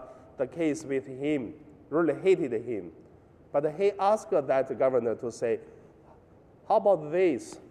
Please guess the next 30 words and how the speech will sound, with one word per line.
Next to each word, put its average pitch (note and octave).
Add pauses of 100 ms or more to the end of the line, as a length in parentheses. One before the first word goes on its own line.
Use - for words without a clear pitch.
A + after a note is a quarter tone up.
(1200)
We F3
pay F#3
money F#3 (120)
to F3+ (540)
you, F3 (640)
you F3
give F#3
the F3+
money E3
to D#3+
that, C#3+
uh, C3+ (560)
people, C#3 (180)
the B2
gangsters, C#3+ (260)
ask D#3+
them F3
to D3+
help F#3
us C3
to B2
dig B2+
well, G#2 (400)
because C#3+
they D#3
destroy, G#3
got D#3+
nothing. D3 (600)
But D3 (160)
if G3